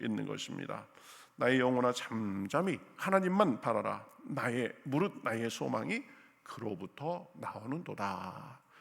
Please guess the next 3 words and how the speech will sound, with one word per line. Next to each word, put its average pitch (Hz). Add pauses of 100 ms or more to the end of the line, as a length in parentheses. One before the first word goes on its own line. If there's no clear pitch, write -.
(160)
주님만이 143 (380)
우리의 107
소망이 120